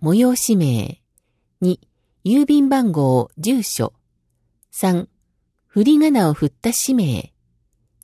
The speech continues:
四、電話番号。以上のほか、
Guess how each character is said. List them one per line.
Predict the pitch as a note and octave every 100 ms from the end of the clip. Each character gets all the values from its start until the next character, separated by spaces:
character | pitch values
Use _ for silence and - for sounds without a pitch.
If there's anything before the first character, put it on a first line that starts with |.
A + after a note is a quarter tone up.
| _
四、 | G#3 G3+ C3 - _ _ _ _
電 | E3 C4
話 | C4 B3+
番 | B3+ G3
号。 | C#3+ C3 A2 G#2+ - _ _ _ _ _ _ _
以 | - C#4
上 | D4+ C#4
の | G3
ほ | D#3 D#3
か、 | D3 D#3